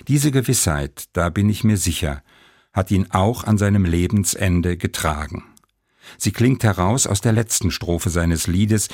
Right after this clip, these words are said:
wie eine unumstößliche Ermutigung. "Lasst nun euer Fragen. Hilfe ist genug. Ja, ich will euch tragen, wie ich immer trug." Es ist so, dass es im Leben Situationen gibt, wo alles Fragen und Grübeln nicht weiterhilft.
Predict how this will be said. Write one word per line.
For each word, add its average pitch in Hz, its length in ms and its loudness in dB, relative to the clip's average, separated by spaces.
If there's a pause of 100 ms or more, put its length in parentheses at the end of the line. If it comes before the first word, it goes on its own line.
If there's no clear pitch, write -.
(240)
wie 113 200 2
eine 110 320 2
unumstößliche 107 1200 0
Ermutigung. 87 840 0 (640)
"Lasst 113 400 0
nun 85 320 2
euer 90 300 0
Fragen. 80 680 -4 (400)
Hilfe 123 360 0
ist - 220 -4
genug. 110 600 0 (480)
Ja, 104 480 2 (180)
ich - 220 -2
will 98 120 4
euch 87 280 -2
tragen, 110 760 0
wie 104 240 -2
ich - 220 -6
immer 90 360 2 (120)
trug." - 540 -8 (1700)
Es 131 160 0
ist - 260 0
so, 78 240 0
dass 87 220 0
es 104 140 0
im 92 120 4
Leben 110 360 2
Situationen 101 840 0
gibt, 107 320 -2
wo 92 120 0
alles 104 340 0
Fragen 98 540 0
und 98 180 0
Grübeln 92 580 2
nicht 87 280 -2
weiterhilft. 78 880 -4